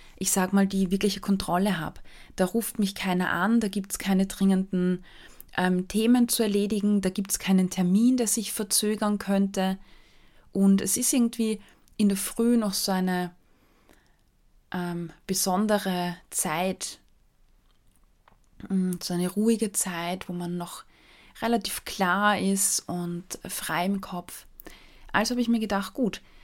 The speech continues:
ich habe meine Routine, ich stehe auf, hol mir den Kaffee, setz mich hin zum Schreibtisch,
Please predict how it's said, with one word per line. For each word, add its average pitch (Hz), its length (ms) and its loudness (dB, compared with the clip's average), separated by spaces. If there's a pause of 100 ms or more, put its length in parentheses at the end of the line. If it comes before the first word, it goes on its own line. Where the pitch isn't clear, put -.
(440)
ich 196 160 -6
habe 208 160 2
meine 196 180 6
Routine, 233 520 0
ich 202 140 -2
stehe - 200 -4
auf, 208 300 0
hol 214 80 0
mir 196 100 2
den 190 140 2
Kaffee, 196 360 -6
setz - 320 -4
mich 180 140 -4
hin 240 280 0
zum 196 140 -2
Schreibtisch, 196 760 -4